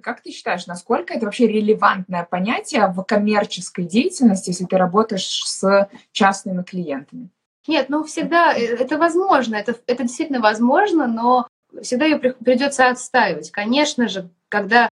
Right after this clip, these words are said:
Speaker 2: ну, то есть в твоей работе это как-то безопаснее, что ли, да, в твоей сфере это безопаснее. У нас это всегда немножко приходится быть готовым к тому, что тебе нужно будет постоять за свой взгляд именно перед заказчиком.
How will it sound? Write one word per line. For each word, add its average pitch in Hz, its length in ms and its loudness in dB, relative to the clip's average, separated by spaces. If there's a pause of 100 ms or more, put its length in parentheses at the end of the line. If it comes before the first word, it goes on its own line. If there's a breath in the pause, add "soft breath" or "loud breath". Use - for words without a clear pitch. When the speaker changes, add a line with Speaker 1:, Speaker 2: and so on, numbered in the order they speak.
(260)
Speaker 2:
ну, 254 120 -4
то 277 80 -6
есть - 240 -10
в - 40 -20
твоей 254 300 2
работе 254 720 2 (240)
это 247 160 2
как-то - 220 0
безопаснее, 233 760 0
что 175 300 -8
ли, 160 160 -12 (200)
да, 233 300 -4
в - 60 -20
твоей 247 180 0
сфере 381 280 -4
это 254 140 -8
безопаснее. 202 720 -4 (160)
У 208 60 -8
нас 320 260 2
это 285 120 -6
всегда 247 420 -2 (120)
немножко 254 540 0
приходится 285 500 0
быть 240 180 -4
готовым 320 560 4
к - 60 -14
тому, 262 220 -2
что 262 140 -12
тебе 247 360 2
нужно 247 400 0
будет 220 240 -8
постоять 208 680 -2
за 190 160 -8
свой 196 260 -8
взгляд 226 420 2
именно 262 280 -2
перед 254 320 -4
заказчиком. 226 760 -2